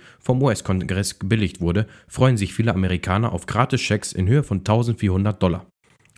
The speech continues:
die bald in ihren Briefkästen landen dürften. Ein Großteil des Geldes dürfte in den Konsum fließen. Deshalb ist es kaum verwunderlich, dass das von der Universität Michigan gemessene Konsumklima in den U S A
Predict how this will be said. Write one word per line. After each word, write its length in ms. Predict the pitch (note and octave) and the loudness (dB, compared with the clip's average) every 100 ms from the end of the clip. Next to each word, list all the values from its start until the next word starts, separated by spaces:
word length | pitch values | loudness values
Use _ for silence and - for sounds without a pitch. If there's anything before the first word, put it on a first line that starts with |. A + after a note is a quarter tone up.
| - | -2
die 60 | |
bald 300 | A#2 F2+ F#2+ | 2 2 2
in 100 | - | 2
ihren 220 | B2 A#2 B2+ | 2 2 2
Briefkästen 560 | A2+ - F#2 - A2+ | 2 2 -2 0 0
landen 400 | G2 E2 D#2 E2+ | 2 0 -2 -2
dürften. 400 | E2 D#2 - - - _ _ _ _ _ _ _ | -2 -4 -8 -14 -16 _ _ _ _ _ _ _
Ein 100 | C3 | 2
Großteil 380 | C#3+ C#3+ - F2 | 4 4 4 0
des 180 | F2 - | 0 0
Geldes 400 | F2 F2+ A2 - | 2 2 0 0
dürfte 280 | A#2+ A#2 B2 | 0 2 2
in 80 | A2+ | 2
den 100 | G#2+ | 2
Konsum 420 | A2+ G#2+ G2+ E2+ | 0 2 0 0
fließen. 440 | F2 E2 - - _ _ _ _ - | -2 -2 -4 -8 _ _ _ _ -2
Deshalb 380 | G2 C#3 C#3 | 2 2 0
ist 80 | A#2 | 0
es 160 | A#2+ - | -2 2
kaum 220 | C#3 G#2 | 2 2
verwunderlich, 640 | F#2+ E2+ F2 F#2+ G#2 - - _ - | 0 0 2 2 0 -4 -12 _ -2
dass 140 | A#2 | 0
das 120 | A2+ | 0
von 160 | - A2+ | 0 0
der 100 | G#2+ | 2
Universität 720 | A2+ A2 G#2+ G#2 G#2 C#3 - | 2 2 2 0 0 0 2
Michigan 500 | C3 - F2 F2 D#2+ | 0 2 0 0 0
gemessene 440 | G2+ A#2 A#2 G#2 | 0 0 0 0
Konsumklima 680 | - G2+ G#2+ C3+ - F2+ F2 | 0 0 2 0 0 0 2
in 80 | F#2 | 2
den 140 | F2 | 2
U 100 | F2 | 0
S 140 | F2 F#2+ | 0 0
A 180 | A#2 | -2